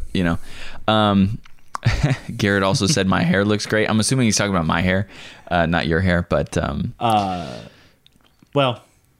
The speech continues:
Speaker 2: okay. We'll assume he's talking about you.
Speaker 1: Yeah. Um, he also said, "Is paying the extra for four K really worth it? It's not industry standard yet, and six K and eight K are already coming on the scene." Um,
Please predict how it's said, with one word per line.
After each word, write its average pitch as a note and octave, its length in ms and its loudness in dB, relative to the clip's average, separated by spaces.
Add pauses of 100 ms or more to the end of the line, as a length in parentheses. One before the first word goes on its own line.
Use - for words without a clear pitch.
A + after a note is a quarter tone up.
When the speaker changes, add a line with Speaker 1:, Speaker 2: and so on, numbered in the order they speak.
(160)
Speaker 2:
okay. - 320 -8
We'll G#2 180 -2
assume F2 240 -8
he's E2 100 -12
talking - 180 -14
about - 180 -14
you. - 80 -14 (140)
Speaker 1:
Yeah. - 280 0 (320)
Um, G#2 320 2
he A2+ 120 2
also A#2 260 2
said, G#2+ 200 0
"Is G2 120 0
paying B2+ 380 2
the G#2 200 2
extra G#2 420 2
for G2 200 -2
four G#2+ 320 2
K F#2+ 180 2
really G2 240 4
worth G2+ 360 2
it? F2 200 0
It's F2 240 -2
not G2+ 260 2
industry F#2 380 2
standard F#2 420 0
yet, F2+ 240 2
and F2 160 0
six - 240 -2
K F#2+ 100 0
and E2+ 120 0
eight E2+ 140 -2
K F2 180 0
are A#1 180 0
already E2 240 2
coming E2 360 -2
on D#2+ 160 0
the D2 80 2
scene." - 440 0 (540)
Um, A#2 380 2